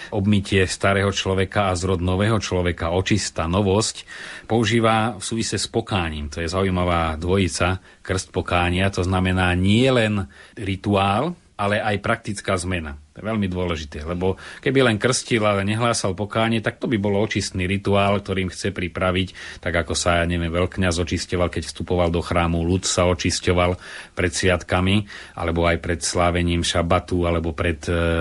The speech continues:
ja neviem, aj pred jedlom. Tie očistné obrady boli v izraelskom národe veľmi rozšírené a veľmi často sa používali, ale Ján tu išiel oveľa ďalej. Hlásal aj krst pokánia,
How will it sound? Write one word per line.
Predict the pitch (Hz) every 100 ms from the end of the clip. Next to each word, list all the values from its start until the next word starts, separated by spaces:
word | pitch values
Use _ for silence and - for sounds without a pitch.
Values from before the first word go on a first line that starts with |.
| 82 80 82
ja | 85
neviem, | 85 85 85 87
aj | - 85 -
pred | 90
jedlom. | 82 90 87 95 95
Tie | - 85 82
očistné | 87 - 95 - 92 90 85 - - -
obrady | 92 95 90
boli | 85 92 92
v | 87
izraelskom | 90 90 90 85 87 87
národe | 87 90 90 87
veľmi | 82 82 82 80 71 - - - -
rozšírené | - 92 - 127 104 101 101 107
a | - 98 90 90
veľmi | - 95 95 95
často | 87 107 - 98
sa | 90
používali, | 85 87 87 90 90 95 120 143 - - -
ale | 92 92 98
Ján | 101 92 98 113
tu | 120
išiel | 107 104 98
oveľa | 104 101 95
ďalej. | 92 87 80
Hlásal | 80 98 117 - 117 104 101
aj | 107 123 120 _
krst | - 101 - -
pokánia, | 110 - 98 92 90